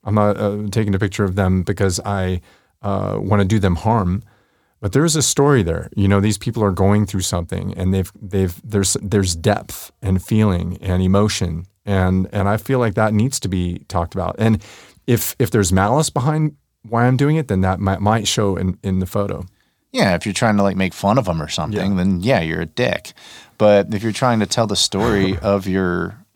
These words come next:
Speaker 2: of your city, and it's
Speaker 1: Yeah.
Speaker 2: like, "Hey, I wanna tell the full story of my city."
Speaker 1: So I, I once took a picture actually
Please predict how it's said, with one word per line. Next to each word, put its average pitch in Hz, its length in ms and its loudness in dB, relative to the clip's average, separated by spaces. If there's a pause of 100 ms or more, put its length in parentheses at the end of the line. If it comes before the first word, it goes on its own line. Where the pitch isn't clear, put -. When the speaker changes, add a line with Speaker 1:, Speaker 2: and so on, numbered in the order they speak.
Speaker 2:
of 104 120 -4
your 90 100 -4
city, 104 500 0
and 92 140 -2
it's 95 120 -2
Speaker 1:
Yeah. 98 60 0
Speaker 2:
like, 95 120 -2
"Hey, 131 200 4
I 104 60 4
wanna 117 160 2
tell 113 160 -4
the 92 100 -2
full 98 400 -4
story 73 400 -6
of - 80 -12
my - 140 -10
city." - 420 -10 (480)
Speaker 1:
So 135 300 2
I, 123 200 -2
I 123 60 -2
once 147 220 -2
took 143 160 -4
a 127 60 -8
picture 117 400 -4
actually 107 420 -4